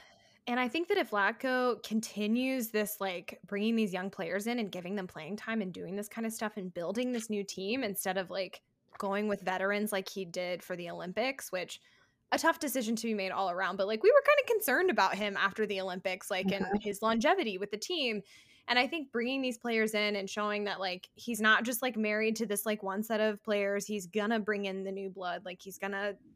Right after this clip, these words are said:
Speaker 1: start these players and get them some time. And, I mean, all of this, just, like, but we didn't, e-, you know,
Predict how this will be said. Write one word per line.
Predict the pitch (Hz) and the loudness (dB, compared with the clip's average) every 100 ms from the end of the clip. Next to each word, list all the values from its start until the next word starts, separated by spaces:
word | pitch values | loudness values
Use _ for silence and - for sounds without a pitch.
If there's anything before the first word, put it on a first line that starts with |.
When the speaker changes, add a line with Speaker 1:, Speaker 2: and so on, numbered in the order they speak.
| - - | -18 -12
Speaker 1:
start | - 226 220 | -2 2 2
these | 226 220 | 0 -6
players | 226 208 208 202 | -2 0 0 -2
and | 202 | -2
get | 196 196 | -2 -2
them | 196 | -6
some | - 190 | -6 -8
time. | - 185 185 185 180 | -6 -4 -2 -4 -8
And, | 190 - - - | -12 -14 -14 -2
I | |
mean, | 277 320 - | 0 0 4
all | 320 359 | 6 6
of | 247 | 4
this, | 277 233 226 - _ | 2 2 -2 -10 _
just, | - 339 | -10 -2
like, | 349 233 - _ | -2 -2 -10 _
but | 254 | 0
we | 330 | 4
didn't, | 403 370 | 4 2
e-, | - | 0
you | 277 | -2
know, | 170 | -4